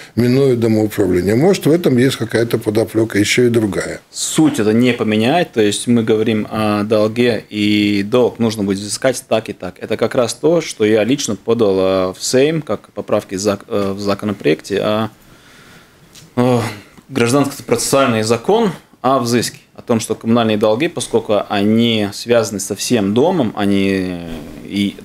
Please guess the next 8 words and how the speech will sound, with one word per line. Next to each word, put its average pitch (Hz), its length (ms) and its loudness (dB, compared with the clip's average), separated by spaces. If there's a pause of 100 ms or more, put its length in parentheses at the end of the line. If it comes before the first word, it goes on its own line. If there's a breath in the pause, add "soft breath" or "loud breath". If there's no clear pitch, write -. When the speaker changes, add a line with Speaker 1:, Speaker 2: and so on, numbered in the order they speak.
Speaker 2:
вот 113 160 0
таким 117 280 0
образом 104 360 0
это 104 160 -2
угрожает, 110 640 2
э, 95 300 -2 (680 soft breath)
э, 92 160 -2
доставку, 95 880 0